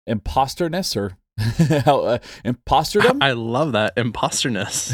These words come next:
Speaker 1: <laughs> Is it imposterness or imposterdom? Hmm.
Speaker 2: I don't
Speaker 1: I
Speaker 2: know.
Speaker 1: like, I like imposterdom too. I don't know. Either way. So
Speaker 2: They're
Speaker 1: there
Speaker 2: both
Speaker 1: are s-,
Speaker 2: good.
Speaker 1: yeah. So circumstances can lead to that. And so one thing might be growing up in families with a big emphasis on achievement. So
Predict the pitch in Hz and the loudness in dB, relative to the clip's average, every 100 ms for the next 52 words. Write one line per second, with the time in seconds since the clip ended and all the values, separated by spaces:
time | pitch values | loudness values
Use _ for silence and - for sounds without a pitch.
0 | 123 - 208 208 127 156 - - - 175 | 2 2 4 4 2 -2 -4 -8 -4 0
1 | 247 220 165 190 240 302 311 - 165 131 | 2 2 2 0 0 0 0 2 2 2
2 | 131 180 202 262 269 294 311 _ _ 131 | 2 2 2 2 2 0 -8 _ _ -4
3 | 107 95 151 135 220 220 - 190 202 135 | -2 -2 0 2 2 0 2 2 2 2
4 | 120 147 113 95 95 117 92 - 147 131 | 2 2 0 -2 0 -2 0 2 4 4
5 | 107 190 202 151 107 98 - - - - | 2 4 4 4 2 0 -6 -18 0 4
6 | 214 208 208 202 104 104 _ - 165 349 | 6 6 4 2 -2 -4 _ -8 0 2
7 | 113 - - 208 196 - 233 311 302 240 | 0 -2 2 2 4 2 2 2 2 0
8 | 202 185 170 147 151 113 98 87 131 156 | 0 0 2 2 0 2 2 0 0 0
9 | 156 175 160 160 254 262 220 185 170 170 | 0 0 2 0 0 0 0 0 0 -2
10 | 127 139 143 139 123 127 123 131 113 104 | 2 2 2 0 -2 0 0 0 -2 0
11 | 131 131 - 117 120 135 113 117 107 - | 2 0 0 -2 0 -2 0 2 2 -2
12 | 101 90 82 - 131 123 | -4 -6 -6 -4 -2 0